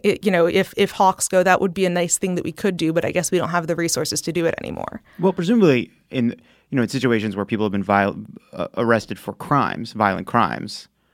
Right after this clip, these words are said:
Speaker 2: right, they're now in the system and can be put through deportation even if they were never arrested by ice.
Speaker 1: Um, I mean, you do have
Speaker 2: Is that
Speaker 1: to
Speaker 2: not right?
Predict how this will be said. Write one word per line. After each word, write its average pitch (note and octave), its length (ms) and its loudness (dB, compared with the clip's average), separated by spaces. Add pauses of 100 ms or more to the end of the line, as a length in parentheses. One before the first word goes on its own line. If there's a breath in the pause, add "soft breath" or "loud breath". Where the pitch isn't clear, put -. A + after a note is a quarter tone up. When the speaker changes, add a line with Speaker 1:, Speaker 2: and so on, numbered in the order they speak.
(120)
Speaker 2:
right, A#2 200 2
they're A2 200 2
now G2 240 0
in A2 140 0
the G2 80 -2
system G2+ 380 -4
and G2+ 120 -6
can G2+ 100 -2
be G2+ 120 -2
put G#2+ 180 -2
through G#2 120 -4
deportation G2 640 -2
even G2+ 220 -2
if - 260 -8 (440)
they A#2 80 0
were G#2 100 0
never G2+ 220 2
arrested G2+ 440 -2
by E2+ 160 0
ice. - 400 -2 (840)
Speaker 1:
Um, D#4+ 800 2 (400)
I - 20 2
mean, B3 240 6
you A#3+ 180 6
do B3 220 4
have G#3+ 220 2
Speaker 2:
Is A#3 80 6
that - 0 -
Speaker 1:
to G#3+ 160 6
Speaker 2:
not - 20 4
right? B2 240 0